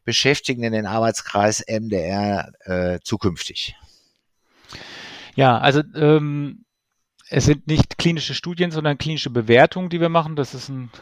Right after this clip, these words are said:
Speaker 2: kleiner, aber feiner, wichtiger
Speaker 1: Okay.
Speaker 2: Unterschied. <laughs> Ähm, weil, ähm, wir ja mit Sonderanfertigungen arbeiten. Das heißt, äh,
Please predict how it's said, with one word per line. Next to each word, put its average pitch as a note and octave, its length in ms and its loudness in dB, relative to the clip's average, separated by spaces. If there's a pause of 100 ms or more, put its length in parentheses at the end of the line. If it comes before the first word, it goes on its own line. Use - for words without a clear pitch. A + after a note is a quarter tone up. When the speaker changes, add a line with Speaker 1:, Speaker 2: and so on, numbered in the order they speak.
(160)
Speaker 2:
kleiner, D3+ 380 4
aber C3+ 180 4
feiner, C#3+ 600 4
wichtiger C#3 360 2
Speaker 1:
Okay. C3 100 6
Speaker 2:
Unterschied. E3 500 -2
<laughs> - 60 -10 (920)
Ähm, C#3 920 6 (600)
weil, C#3 1160 8
ähm, B2+ 800 2 (160)
wir C3 160 4
ja C3 260 6 (440)
mit C3+ 200 -4
Sonderanfertigungen D#3+ 880 2
arbeiten. D3 480 6
Das B2+ 160 0
heißt, - 640 4
äh, - 180 -12